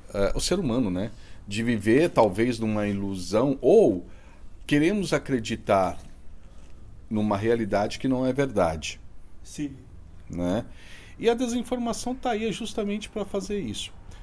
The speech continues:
Speaker 1: Nós estamos discutindo sobre a mídia, né, que é o, na série Contra a Onda aqui. E, cara, essa mídia que traz essa desinformação, ela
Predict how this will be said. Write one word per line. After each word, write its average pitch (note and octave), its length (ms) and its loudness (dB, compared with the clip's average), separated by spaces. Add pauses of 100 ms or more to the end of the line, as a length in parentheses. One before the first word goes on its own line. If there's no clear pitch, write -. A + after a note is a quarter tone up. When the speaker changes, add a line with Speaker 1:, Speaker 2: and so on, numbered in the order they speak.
(180)
Speaker 1:
Nós C#3 120 -2
estamos F#3+ 280 -2
discutindo E3 680 -6 (140)
sobre C3+ 480 -2
a A2 80 -4
mídia, G#2 480 -4
né, G#2+ 300 -4
que - 80 -8
é F#2 40 -4 (120)
o, F#2 240 -6
na F#2+ 140 -4
série G2+ 240 -4
Contra G#2 320 -6
a A2+ 40 -2
Onda G2+ 280 -4
aqui. E2+ 260 -6 (1080)
E, F#3+ 140 -8
cara, F#3 680 6
essa D#3+ 340 2
mídia E3 460 2
que D3+ 140 -4
traz C#3 320 2
essa C3+ 200 0
desinformação, C3 1300 -2 (1300)
ela B2 580 6